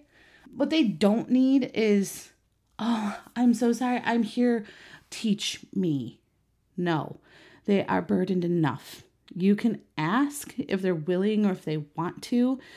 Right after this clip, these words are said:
if you're comfortable and you have the type of relationship, but it's their choice. And it's your responsibility to learn. Learn. There's so many ugly things in our past, and there's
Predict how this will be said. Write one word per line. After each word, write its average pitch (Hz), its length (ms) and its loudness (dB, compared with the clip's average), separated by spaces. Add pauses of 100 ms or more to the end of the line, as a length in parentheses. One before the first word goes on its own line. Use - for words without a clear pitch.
(220)
if 196 140 -2
you're 185 80 0
comfortable 196 640 -2
and 208 100 4
you 190 80 2
have 190 320 -2
the 202 100 0
type 202 220 -2
of 175 80 -4
relationship, 202 720 -2 (400)
but 277 140 0
it's 240 160 -2
their 208 300 2
choice. - 560 -10 (180)
And 196 120 2
it's 190 200 -2
your 254 420 6
responsibility 156 920 0
to 170 160 -8
learn. 180 760 4 (920)
Learn. 190 580 0 (140)
There's 202 280 0
so - 280 -12 (220)
many 214 300 -2 (100)
ugly 190 540 2
things 180 440 -2
in 170 120 -2
our 170 80 -2
past, 170 560 -2 (360)
and 190 220 0
there's 180 240 -2